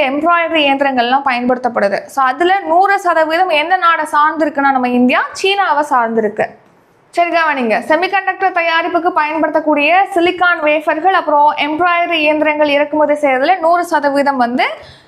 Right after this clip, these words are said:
அஹ், சீனாவை சார்ந்திருக்கு இந்தியா அப்படின்னு சொல்லிட்டு தெரிவிச்சிருக்காங்க. அது மட்டும் இல்லாம, ரெண்டாயிரத்தி இருபத்தி நாலு to இருபத்தஞ்சுல எட்டு புள்ளி எட்டு ஒரு லட்சம் கோடிக்கும் அதிகமான மதிப்பு கொண்ட சரக்குகளானது சீனாலேருந்து இந்தியால இறக்குமதி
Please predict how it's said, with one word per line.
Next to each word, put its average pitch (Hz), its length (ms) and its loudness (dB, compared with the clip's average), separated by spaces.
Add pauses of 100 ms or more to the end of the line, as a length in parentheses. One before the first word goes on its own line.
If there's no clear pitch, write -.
(140)
அஹ், 269 300 2
சீனாவை 392 580 0
சார்ந்திருக்கு 294 440 0
இந்தியா 262 420 2
அப்படின்னு 247 220 -4
சொல்லிட்டு 247 260 0
தெரிவிச்சிருக்காங்க. 226 600 -2 (120)
அது 302 100 -2
மட்டும் 359 260 0
இல்லாம, 320 300 0
ரெண்டாயிரத்தி 320 480 0
இருபத்தி 320 300 -2
நாலு 311 160 2
to 311 80 0
இருபத்தஞ்சுல 277 640 0 (420)
எட்டு 330 300 -2
புள்ளி 392 300 2
எட்டு 320 300 0
ஒரு 381 120 4
லட்சம் 339 420 0
கோடிக்கும் 311 360 0
அதிகமான 311 640 0
மதிப்பு 262 340 -2
கொண்ட 262 220 0
சரக்குகளானது 254 840 -2 (100)
சீனாலேருந்து 359 720 0
இந்தியால 277 380 2
இறக்குமதி 254 400 2